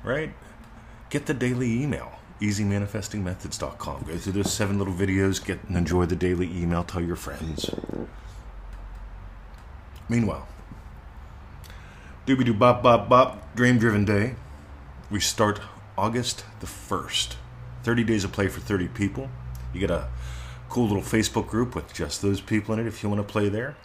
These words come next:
We do three live group calls. The live energy makes a difference here. The course is amazing. Some folks never show up on Facebook. They never get on the live calls. That's fine. Totally optional. But for me, it's like a three-in-one kind of deal.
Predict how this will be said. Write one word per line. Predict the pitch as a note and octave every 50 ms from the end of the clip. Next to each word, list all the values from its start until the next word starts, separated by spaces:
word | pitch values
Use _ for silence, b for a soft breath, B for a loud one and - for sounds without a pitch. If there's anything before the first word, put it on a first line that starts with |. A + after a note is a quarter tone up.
| - B B B B B B B B -
We | A2 F2+
do | E2+ D#2
three | - - - F#2 G2+ G2+
live | F#2+ F#2+ G2+ F#2+ E2
group | - - G2+ G#2 G2 -
calls. | - - G#2 G#2+ A2 G#2 -
The | - - F2+ F#2+
live | G2 A2+ D3 E3 B2+ A#2+
energy | A#2 A2 G#2+ F2+ - E2+ E2
makes | D#2+ E2 D#2 - - -
a |
difference | D2+ C#2 E2 - - E2+ D#2 - -
here. | E2 D2+
The | C#2 E2+ -
course | - - C3 D3+ D#3 - -
is | G#2 D#2+ E2+
amazing. | D#2 D#2 D#2+ D#2 D2 D2 - - - -
Some | - - G#2+ C3
folks | B2 - C#3 B2 - -
never | F2 F#2+ G2 G2+
show | - - G#2 G#2+
up | A2 -
on | - B2+ G#2
Facebook. | - - G2+ G2+ G#2+ G2+ - - E2+ F#2+ F#2+ -
They | D#2+
never | D2 D2 D#2 E2+
get | E2+ F2 F2
on | F2+ F#2
the | F2
live | E2 E2 E2+ E2+
calls. | - - E2 E2+ E2+
That's | G2+ A#2+ -
fine. | - - C2+ B1+ C2 C#2+ C#2+ C#2 - -
Totally | - - G2 F2+ F#2+ F#2+ F2
optional. | D2 C#2+ C#2+ - - D2 C#2+ D2 C#2+ - - B B B B B B B B B B B B B B B -
But | - G#2
for | - - A#2
me, | B2 B2
it's | G#2+ - -
like | F#2+ F2
a | - D2+
three-in-one | - - - F#2+ F#2+ F2+ E2 D2+ D2+ D2 D2+ E2 E2+ E2
kind | - F2+ E2+ D2+ D2+
of | D2
deal. | D2+ D#2+ D2+ C#2+ D2